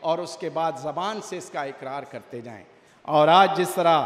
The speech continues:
बहुत सारे लोगों ने कहा, लोग ये भी यीशु मसीह का इकरार करें, और उन्होंने नहायत हैरान होकर कहा, "उसने सब कुछ अच्छा किया, वो बहरों को सुनने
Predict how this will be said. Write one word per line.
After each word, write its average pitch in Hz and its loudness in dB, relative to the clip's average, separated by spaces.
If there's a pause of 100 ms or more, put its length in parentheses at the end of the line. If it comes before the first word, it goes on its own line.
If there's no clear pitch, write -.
(840)
बहुत 247 10
सारे 277 10
लोगों 233 2
ने 220 -2
कहा, 190 2 (1600)
लोग 185 -2
ये 214 2
भी 208 -6
यीशु 202 -6
मसीह 185 -10
का 160 -2
इकरार 147 -4
करें, 135 -10 (360)
और 214 6
उन्होंने 208 -4
नहायत 185 2
हैरान 180 -2
होकर 170 -6
कहा, 160 2 (360)
"उसने 185 -4
सब 226 0
कुछ 202 -4
अच्छा 170 -2
किया, 156 0 (100)
वो 160 2
बहरों 196 4
को 180 -6
सुनने 202 -4